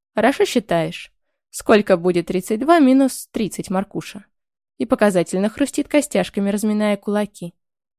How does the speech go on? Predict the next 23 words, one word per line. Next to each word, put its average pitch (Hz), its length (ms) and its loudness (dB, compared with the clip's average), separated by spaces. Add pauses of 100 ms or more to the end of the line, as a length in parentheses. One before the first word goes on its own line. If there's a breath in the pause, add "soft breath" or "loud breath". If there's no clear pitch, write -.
(140)
«Стас!» — - 840 -4
с - 140 -8
опаской 220 400 0
косится 175 440 -4
на 196 100 -2
своего 214 300 -2
парня 220 380 -2
Аринка. 190 480 -6 (800)
«Два, 226 420 4
так 196 200 -2
уж 175 140 -6
и 185 40 -4
быть, 185 260 -2
Хан, 277 240 2
оставлю 185 540 0
тебе 202 240 -2
парочку 196 460 -2
зубов, 190 380 -2
чтобы 190 300 -2
весело 185 380 0
и 190 40 0
задорно 185 420 -2
шамкать. - 600 -10